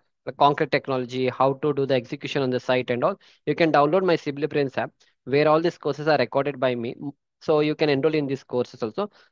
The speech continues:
Somebody is interested to learn how to do the drafting part, uh, architecture planning part, you can enroll in this particular live program. You get even the recorded session also. So once you enroll in the live class, you get a recorded session. If you cannot come live, you can watch it in the recorded session. Okay,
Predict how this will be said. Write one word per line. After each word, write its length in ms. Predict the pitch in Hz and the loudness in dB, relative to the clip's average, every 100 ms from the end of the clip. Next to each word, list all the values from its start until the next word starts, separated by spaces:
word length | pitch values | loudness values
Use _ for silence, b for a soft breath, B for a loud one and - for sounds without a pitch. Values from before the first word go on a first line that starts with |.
| _ | _
Somebody 340 | 165 190 226 | 0 4 4
is 100 | 214 | 4
interested 540 | 175 160 175 - 190 180 | 2 -2 -4 -2 -4 -2
to 80 | |
learn 260 | 165 151 156 | -2 0 0
how 180 | 147 151 | -2 -4
to 140 | 160 | -6
do 80 | 151 | -4
the 140 | 151 | -2
drafting 580 | 143 127 131 - 151 143 | 0 2 0 -2 -6 -4
part, 300 | 139 131 127 - b b | 0 0 0 -6 b b
uh, 40 | 107 | -2
architecture 580 | 120 135 147 139 - 139 | -2 -2 -2 -2 -2 -4
planning 400 | 123 120 131 123 | 0 0 -2 -2
part, 200 | 208 220 | -2 0
you 140 | 170 | -4
can 160 | 165 156 | 0 0
enroll 240 | 135 156 | 0 -2
in 80 | 147 | -4
this 160 | 143 | -6
particular 460 | - 143 - 131 135 | -4 -4 -4 -2 -2
live 300 | 127 123 139 | 0 -2 -2
program. 360 | 123 113 170 196 b b | -6 -4 -2 -4 b b
You 100 | 175 | -4
get 240 | 180 233 214 | 2 2 2
even 180 | 190 196 | 2 2
the 80 | |
recorded 380 | 165 147 170 175 | 2 2 0 -2
session 320 | - 139 - | -2 -6 -6
also. 280 | 127 110 - _ _ _ 151 | -8 -8 -12 _ _ _ -2
So 100 | 143 | 0
once 300 | 143 160 185 | 2 0 2
you 60 | |
enroll 260 | 160 156 170 | 2 2 0
in 60 | 170 | 2
the 100 | 160 | 2
live 240 | 147 151 | 2 0
class, 200 | 190 208 | -2 -2
you 100 | 170 | -2
get 160 | 147 151 | -6 -2
a 80 | 151 | -2
recorded 380 | 127 139 143 135 | -2 -2 -4 -6
session. 320 | 131 196 233 b b b | -8 -6 -8 b b b
If 120 | 147 | -4
you 80 | 165 | -2
cannot 360 | 165 165 196 - | 2 2 2 2
come 160 | 165 | 2
live, 260 | 156 196 233 | 2 0 -2
you 80 | 165 | -2
can 260 | 160 156 - | -2 -2 -4
watch 320 | 151 156 156 | -2 0 0
it 140 | 156 | -4
in 80 | 147 | -2
the 80 | 165 | 0
recorded 400 | 143 - 139 135 | 0 0 -4 -4
session. 400 | - 104 - 110 _ - | -8 -12 -12 -18 _ -16
Okay, 240 | 123 202 | -8 -8